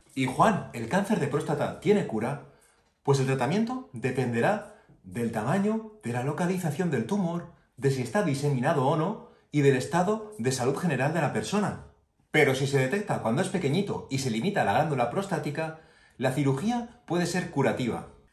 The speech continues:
Si el cáncer de próstata está en un estadio temprano y crece lentamente y el tratamiento causaría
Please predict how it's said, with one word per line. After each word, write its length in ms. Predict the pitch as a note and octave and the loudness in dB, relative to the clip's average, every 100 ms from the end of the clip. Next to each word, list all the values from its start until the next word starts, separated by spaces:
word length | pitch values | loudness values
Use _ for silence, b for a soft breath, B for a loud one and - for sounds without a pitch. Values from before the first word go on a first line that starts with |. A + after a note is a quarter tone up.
| _ | _
Si 160 | - A#2+ | -10 -6
el 80 | A2+ | 2
cáncer 320 | G#3+ A3+ G#3 | 4 4 2
de 80 | D#3+ | 2
próstata 600 | F3+ F3 - F2 - - - | 0 0 -2 -4 -6 -14 -8
está 500 | A#2+ A2+ F#3 E3+ - | -8 0 2 2 -2
en 120 | A#2+ C3+ | -2 0
un 100 | F3+ | 0
estadio 580 | - C#3+ C3 F#2+ - - | 0 0 0 -2 -4 -2
temprano 600 | D#3 D3+ F3 F3 - - | -2 0 0 0 -2 -8
y 140 | - A#2 | -6 0
crece 300 | F#3+ - B2 | 2 2 0
lentamente 840 | E3 D#3+ G#2 A#2+ B2+ - - b b b b b | 0 2 2 0 -2 -4 -12 b b b b b
y 100 | C#3+ | 4
el 100 | C#3 | 4
tratamiento 480 | B2 A#2+ C#3+ F3 A#2 | 2 -2 0 0 0
causaría 640 | A2 A2 A#2+ D3+ A#2 F2 | 0 0 -2 0 0 -2